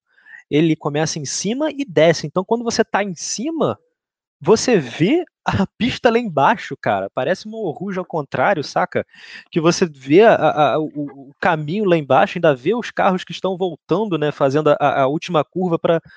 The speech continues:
pra reta dos boxes. Nossa, aquilo ali é uma pintura. Aquilo ali, é, sinceramente, é uma pintura.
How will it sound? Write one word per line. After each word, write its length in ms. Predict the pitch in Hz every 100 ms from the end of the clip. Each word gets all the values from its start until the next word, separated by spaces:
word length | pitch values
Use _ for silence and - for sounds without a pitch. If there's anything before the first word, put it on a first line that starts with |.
| - _
pra 120 | -
reta 240 | 160 165 165
dos 200 | 147 123
boxes. 480 | 113 131 185 - 127
Nossa, 320 | 170 - 131
aquilo 240 | 135 240 277
ali 160 | 170
é 20 | 247
uma 120 | 302
pintura. 560 | _ _ - 175 135
Aquilo 240 | 104 - 226
ali, 180 | 160 233
é, 80 |
sinceramente, 680 | 247 - - 240 247 160 190
é 40 | 220
uma 80 | 226
pintura. 440 | - 285 127 110